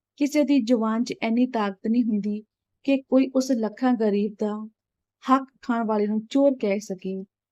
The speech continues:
ਕਿਉਂਕਿ ਦੁਨੀਆ ਤਕੜੇ ਅੱਗੇ ਝੁਕਣ ਵਾਲੀ ਇੱਕ ਗੁਲਾਮਾਂ ਦੀ ਮੰਡੀ ਹੈ। ਉਹ ਫਿਰ ਬੋਲਿਆ, "ਅਭੀ ਬੁਲਾਤਾ ਹੂੰ ਪੁਲਿਸ ਕੋ,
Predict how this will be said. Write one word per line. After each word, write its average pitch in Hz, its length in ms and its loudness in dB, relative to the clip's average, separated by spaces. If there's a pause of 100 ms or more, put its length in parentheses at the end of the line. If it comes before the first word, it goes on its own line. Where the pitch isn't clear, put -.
(180)
ਕਿਉਂਕਿ 330 300 0
ਦੁਨੀਆ 247 420 4
ਤਕੜੇ 254 520 0
ਅੱਗੇ 226 300 0
ਝੁਕਣ 220 300 -2
ਵਾਲੀ 214 360 -2 (440)
ਇੱਕ 294 160 0
ਗੁਲਾਮਾਂ 220 560 2
ਦੀ 240 140 2
ਮੰਡੀ 185 440 0
ਹੈ। 180 160 -6 (680)
ਉਹ 359 80 0
ਫਿਰ 330 260 0
ਬੋਲਿਆ, 208 460 0 (520)
"ਅਭੀ 214 200 0
ਬੁਲਾਤਾ 240 480 2
ਹੂੰ 269 220 2
ਪੁਲਿਸ 196 280 0
ਕੋ, 202 300 -6